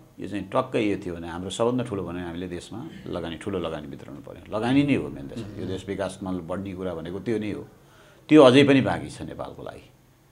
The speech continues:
होइन? अब यो एनआरएनलाई अझ व्यवस्थित बनाउनु पर्ने कुरा के छ भने, अझै पनि धनी र गरिबको बिचमा एनआरएन हुनुहुन्न भन्ने कुरा हुनुहुन्छ। जस्तो हाम्रो न-,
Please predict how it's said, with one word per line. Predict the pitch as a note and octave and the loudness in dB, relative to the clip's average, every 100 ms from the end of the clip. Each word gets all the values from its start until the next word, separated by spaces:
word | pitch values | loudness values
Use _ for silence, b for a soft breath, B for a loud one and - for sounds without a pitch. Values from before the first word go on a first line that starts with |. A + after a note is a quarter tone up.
| _ - | _ -12
होइन? | E2+ - - b b b b b - | -10 -10 -14 b b b b b 4
अब | |
यो | B2+ B2 C#3+ | 4 6 4
एनआरएनलाई | C3 C3+ D3 D3+ D3+ D3 E3+ - | 4 6 8 8 10 8 6 2
अझ | C3+ | 6
व्यवस्थित | F3+ E3+ C#3+ - | 10 10 10 8
बनाउनु | G#2+ G2+ G2 | -2 -2 -2
पर्ने | F2+ E2+ | -2 -2
कुरा | F2 E2+ | -4 -4
के | F#2+ | -4
छ | F2+ | -4
भने, | F2 G2+ D#3 - b b b b | -6 -6 -10 -14 b b b b
अझै | G2+ A#2+ | 0 2
पनि | B2 B2+ B2 A#2+ - - | 2 2 2 -2 -14 -14
धनी | F2+ - C3+ C#3+ F3+ | -10 -4 4 8 12
र | E3+ | 12
गरिबको | C3+ C3+ B2 | 10 8 4
बिचमा | G#2+ G#2 G#2 | 0 0 0
एनआरएन | F#2 F2 E2+ | 0 0 -2
हुनुहुन्न | F2 E2 F2 F2+ | -4 -6 -4 -4
भन्ने | F2+ D#2 D#2+ | -4 -6 -10
कुरा | E2+ | -10
हुनुहुन्छ। | E2+ C#2+ - - - - | -10 -12 -18 -20 -20 -16
जस्तो | - A#2 | -10 -4
हाम्रो | F#2 F#2 G2 | -4 -2 -4
न-, | F2 | -6